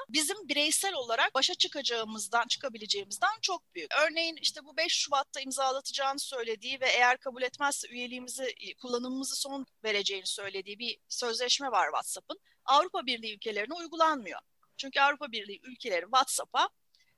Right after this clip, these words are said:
bu iş için yüz on milyar euro ceza kesmiş. Şimdi ceza <laughs> dediğim böyle olur. Dolayısıyla tüm dünyayı etkileyen bu sözleşme değişikliği Avrupa Birliği ülkelerinin vatandaşlarını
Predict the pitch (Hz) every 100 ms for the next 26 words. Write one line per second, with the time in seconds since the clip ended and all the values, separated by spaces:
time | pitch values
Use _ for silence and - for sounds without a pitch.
0 | _ 302 302 - - - 320 302 302 277
1 | - - 302 330 311 240 254 262 262 277
2 | 311 262 269 285 320 320 269 285 269 -
3 | - - - - - - _ _ _ _
4 | _ _ _ 226 202 269 262 254 240 -
5 | 254 285 294 269 247 185 160 160 269 285
6 | 294 - 302 269 392 - - - - 415
7 | 415 370 311 285 247 214 - 247 - -
8 | 240 214 196 285 - _ _ _ - 330
9 | 320 - - 277 254 285 - 339 254 202
10 | - - - 330 339 349 370 311 233 220
11 | 208 190 208 226 208 202 208 285 359 226
12 | 226 208 180 185 - 196 262